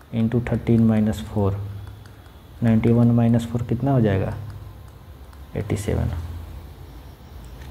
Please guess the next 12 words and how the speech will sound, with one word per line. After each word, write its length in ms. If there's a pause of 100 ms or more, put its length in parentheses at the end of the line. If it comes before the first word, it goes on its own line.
(1040)
आ 80
रहा 100
है 80
ना 80
equal? 340
तो 640
यही 200
question 340
कर 140
रहा 140
था 220
कि 160